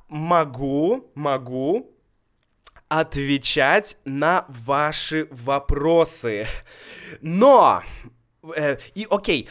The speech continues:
вы можете писать, вы можете оставлять свои вопросы на моем сайте russian with max dot com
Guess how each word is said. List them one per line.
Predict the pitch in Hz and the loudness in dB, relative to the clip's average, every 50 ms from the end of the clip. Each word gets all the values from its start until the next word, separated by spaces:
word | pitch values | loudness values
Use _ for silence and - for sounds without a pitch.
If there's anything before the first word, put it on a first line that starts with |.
| - - | -20 -18
вы | - 120 123 202 262 294 294 - - | -14 -6 -2 2 2 2 2 0 -4
можете | 175 170 175 202 226 226 208 220 - - - 190 185 170 151 - - _ _ _ _ _ _ _ _ _ _ _ _ _ _ - _ 123 - | -4 0 4 6 6 6 4 2 -4 0 2 2 2 2 2 -2 -8 _ _ _ _ _ _ _ _ _ _ _ _ _ _ -20 _ -12 -8
писать, | - 185 185 - - - 190 165 156 139 - - - _ _ _ _ _ _ _ _ _ _ _ - | -6 -6 -4 -4 -2 0 2 4 2 2 0 -4 -20 _ _ _ _ _ _ _ _ _ _ _ -14
вы | - 135 139 202 240 208 156 | -12 -4 -2 0 0 0 0
можете | 156 165 185 202 196 196 190 - 190 170 | 0 2 2 2 2 0 -4 0 -2 -2
оставлять | - - - 143 156 - - - - 175 156 151 143 147 165 170 165 147 120 110 - - _ _ - - _ | -2 0 -2 -2 -2 -2 -4 -6 0 2 2 2 2 0 0 2 2 2 2 0 -4 -14 _ _ -20 -20 _
свои | - - - - 135 147 151 156 160 156 123 | -10 -8 -8 -6 0 2 2 2 2 0 -4
вопросы | 110 127 127 120 - - 143 160 196 233 247 - - 277 277 277 285 - - - - | 0 2 2 2 2 2 4 6 6 6 4 4 0 -2 0 0 0 -2 -4 -12 -12
на | - 143 156 156 170 175 160 139 110 101 - - - - - - - - | -10 -8 -4 0 2 2 4 4 2 0 -2 -10 -18 -20 -20 -20 -18 -14
моем | 123 143 147 151 156 151 170 160 139 127 | -4 0 0 0 2 2 2 2 2 0
сайте | 120 - - - 123 117 127 147 151 - - 226 226 247 240 - - | -2 -8 -4 0 2 2 2 0 -2 -4 0 2 2 2 2 -2 -8
russian | - 135 127 139 131 127 - - 139 127 120 | -12 -4 0 2 2 2 0 -4 -6 -6 -6
with | 113 131 127 123 | -6 -6 -6 -6
max | 123 120 123 117 107 - - - - _ _ | -4 -2 -2 -2 -2 -4 -6 -16 -18 _ _
dot | 117 117 113 113 110 110 - - | -18 -6 -2 0 0 0 -2 -8
com | - - 123 117 113 107 104 | -4 0 0 0 0 -2 -6